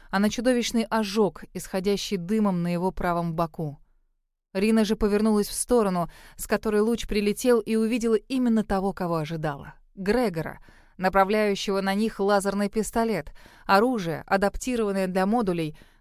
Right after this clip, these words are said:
но только на крайний случай, хотя стоит ли удивляться? Грегор изначально знал, что замести все следы его диверсии невозможно.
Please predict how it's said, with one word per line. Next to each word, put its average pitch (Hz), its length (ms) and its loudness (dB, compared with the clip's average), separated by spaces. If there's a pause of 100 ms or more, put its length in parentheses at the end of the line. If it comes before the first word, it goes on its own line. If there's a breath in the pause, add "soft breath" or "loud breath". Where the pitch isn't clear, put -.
но 196 120 0
только 226 260 2
на 233 100 4
крайний 247 360 2
случай, 240 540 -2 (340 soft breath)
хотя - 260 -8
стоит 233 300 2
ли 247 60 2
удивляться? 240 640 -2 (480)
Грегор 240 460 2
изначально 247 720 0
знал, 170 360 -2
что 185 200 -2
замести 214 460 0
все 269 260 -4
следы 202 320 -2
его 170 320 -2
диверсии 214 520 0
невозможно. 202 840 0